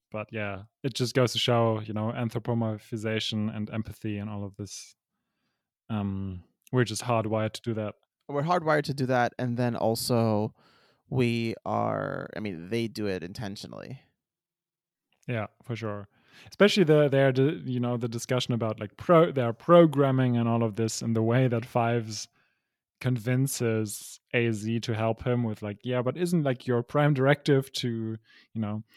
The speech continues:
Speaker 1: save your patients' lives and all of this?" That, that was really interesting. I think the best, one of the best lines, and definitely a laugh out loud moment for me, was, um, when, uh,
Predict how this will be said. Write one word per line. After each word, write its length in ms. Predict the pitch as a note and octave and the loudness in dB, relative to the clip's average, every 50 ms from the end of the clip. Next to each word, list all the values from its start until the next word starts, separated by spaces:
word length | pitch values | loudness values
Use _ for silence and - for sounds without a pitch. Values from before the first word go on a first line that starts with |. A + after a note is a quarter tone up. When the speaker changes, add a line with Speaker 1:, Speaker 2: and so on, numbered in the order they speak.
| - - _ | -20 -20 _
Speaker 1:
save 300 | - - C#3+ C3+ C3 A#2+ | -2 2 2 4 4 4
your 80 | C3 B2 | 2 2
patients' 520 | - C#3+ C3+ C3 - - B2+ B2 - - | 2 2 2 2 2 0 -2 -2 -2 0
lives 440 | C#3+ C#3+ D#3 D#3 D3+ D#3 D3+ C3+ C3+ | 2 4 6 6 6 6 4 2 -2
and 80 | C3+ C3+ | -4 -2
all 120 | C3 B2+ | 0 0
of 120 | C3 B2 A#2 | 0 0 2
this?" 320 | B2+ B2 A#2+ - - - - | 2 0 0 -2 -8 -8 -4
That, 180 | B2 A#2+ A#2 A2 A2+ - _ | -2 -2 -2 -2 -6 -8 _
that 140 | - A2+ A2+ A2+ | -4 -2 -2 -2
was 180 | A2 G#2+ G2+ | -4 -4 -4
really 300 | A2 A2 G#2+ G#2+ G#2 G#2 G#2+ | -4 -4 -4 -4 -4 -4 -4
interesting. 560 | A2+ G#2+ G#2+ A2 G#2 - - G#2 G2+ G2+ - - _ _ _ _ _ _ _ _ _ _ - | -6 -6 -8 -8 -10 -10 -8 -8 -8 -8 -10 -12 _ _ _ _ _ _ _ _ _ _ -2
I 60 | B2+ | 0
think 180 | E3+ E3 F3 D3 | 2 2 2 2
the 80 | D3+ | 2
best, 380 | A2+ G#2+ C#3+ D3 - - - - - | 4 6 6 6 4 0 -4 -6 -10
one 240 | C#3 D3+ D3 D3+ D#3 | -4 2 4 6 6
of 100 | D#3 B2+ | 6 4
the 60 | C3 | 2
best 320 | A2 C3+ C3 C3+ - - | 2 2 0 0 -2 -4
lines, 680 | A#2 A2+ A2+ A#2 A#2+ B2+ C#3 D3 D#3 D3+ C3+ C3 - - _ | -4 -2 -2 0 0 0 0 0 -2 -2 -6 -10 -16 -14 _
and 100 | B2 A#2 | -8 -4
definitely 640 | A2 A#2+ A#2+ - B2+ B2 B2 - A#2+ A#2+ A#2 A#2 - | -4 -4 -4 -4 -4 -4 -4 -4 -4 -4 -4 -4 -4
a 100 | - A2 | -6 -6
laugh 340 | G#2 G#2+ A2 A2 - - | -4 -2 -4 -4 -4 -4
out 200 | A2+ A2 G#2+ G2+ - | -4 -4 -4 -6 -6
loud 260 | G#2+ G#2 G#2 G#2 G2+ | -6 -6 -6 -4 -4
moment 320 | G#2 A2 G#2+ G#2+ A2+ A2+ A2+ | -4 -4 -2 -2 -2 -4 -4
for 120 | - - A2+ | -6 -6 -4
me, 300 | A2+ A#2 A#2 A#2 A2 - - | -2 0 0 0 -2 -4 -6
was, 340 | - G2+ G2+ G2+ G2 F#2 G2 | -8 -6 -6 -6 -6 -6 -8
um, 360 | G2 F#2+ F#2+ F#2+ F#2+ F#2 F#2 _ _ _ _ _ _ _ _ _ _ _ _ _ _ _ _ _ _ _ _ _ _ _ _ _ _ | -6 -4 -4 -4 -6 -6 -10 _ _ _ _ _ _ _ _ _ _ _ _ _ _ _ _ _ _ _ _ _ _ _ _ _ _
when, 440 | A2 A2 G#2+ G#2 G2 F#2+ F#2+ F#2+ F#2+ | -4 -4 -2 -2 -2 -4 -4 -4 -4
uh, 300 | F#2 F#2 F2+ F2+ F#2+ | -6 -6 -6 -6 -8